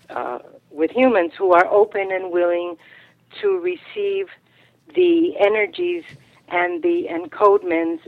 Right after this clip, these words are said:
and the information required for the ascension of humanity. Uh, out of that group that I was mentioning before came an invitation for the group members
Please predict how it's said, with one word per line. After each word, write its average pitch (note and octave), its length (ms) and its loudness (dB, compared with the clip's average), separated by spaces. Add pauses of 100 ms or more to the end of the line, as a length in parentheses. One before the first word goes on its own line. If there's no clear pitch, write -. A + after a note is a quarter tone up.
and E3+ 260 -10
the E3 200 -4
information F3+ 880 -8
required D#3 640 -4 (140)
for D#3+ 380 -2 (320)
the F3+ 140 0
ascension D#3+ 640 -4
of D#3 180 -12
humanity. G#3+ 580 -8 (1000)
Uh, - 380 -2 (160)
out A#3 220 6
of A3 160 0
that F#3+ 260 0
group A#3+ 300 -4
that E3+ 140 2
I D3+ 180 0
was D3+ 240 -2
mentioning D#3+ 640 -6
before F#3 600 0 (500)
came G3 280 4
an F3 160 0
invitation E3 800 -4 (180)
for D#3 400 -2
the D3 160 -2
group A3+ 300 -2
members D#3 400 -4